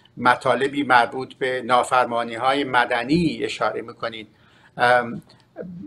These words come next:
می‌خواستم ببینم که بازتاب این کارهایی که شما کردین، که اول که،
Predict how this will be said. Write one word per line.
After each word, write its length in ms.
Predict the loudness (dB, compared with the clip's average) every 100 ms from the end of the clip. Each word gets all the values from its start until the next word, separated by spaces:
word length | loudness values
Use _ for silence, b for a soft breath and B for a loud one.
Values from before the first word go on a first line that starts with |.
| -6
می‌خواستم 480 | -2 0 0 2 2
ببینم 300 | 2 -2 -4
که 300 | -2 -4 -4 -10
بازتاب 800 | 0 8 8 8 2 2 2 4
این 480 | 2 0 -2 -6 -10 -16 -20 -14
کارهایی 460 | -4 -2 -2 -2 -4
که 140 | -6
شما 340 | -18 -10 -6
کردین، 680 | -4 -4 -4 -4 -2 -2 -6 -14 _ _ _ _
که 320 | -2 0 2
اول 240 | 0 2 2
که، 300 | 4 2